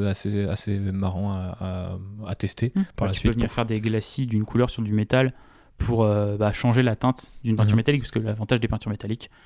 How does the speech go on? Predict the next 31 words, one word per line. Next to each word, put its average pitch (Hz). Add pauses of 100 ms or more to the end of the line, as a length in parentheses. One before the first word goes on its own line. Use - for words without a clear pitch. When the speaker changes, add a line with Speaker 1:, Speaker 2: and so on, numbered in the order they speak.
(180)
Speaker 2:
elles 107
sont -
brillantes. 107 (300)
Si -
tu -
viens 113
faire 113
un 110
glacis 113
un 110
peu 110
violet 110
ou 113
un 104
peu 110 (180)
Speaker 1:
Ouais, 110
pour -
Speaker 2:
rouge 131
Speaker 1:
simuler. 110
Speaker 2:
dessus, 123
tu -
vas 113
tout 110
de 110
suite 135
donner 117
l'impression 120
d'avoir 113
un 107
métal 117
coloré. 117